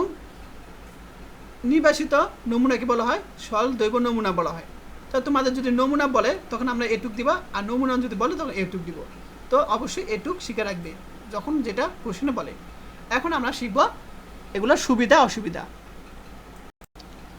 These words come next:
তো সরল দৈব নমুনার সুবিধা অসুবিধা আলোচনা করা হলো। সুবিধাগুলো কি কি?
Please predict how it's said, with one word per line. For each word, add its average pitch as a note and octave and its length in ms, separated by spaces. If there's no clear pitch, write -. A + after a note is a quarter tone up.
তো A#3 140
সরল A#3+ 340
দৈব A#3 260
নমুনার G#3 340
সুবিধা G3+ 340
অসুবিধা G#3 300
আলোচনা G3 260
করা F#3+ 180
হলো। E3+ 320
সুবিধাগুলো B3+ 500
কি C#4 120
কি? F4 160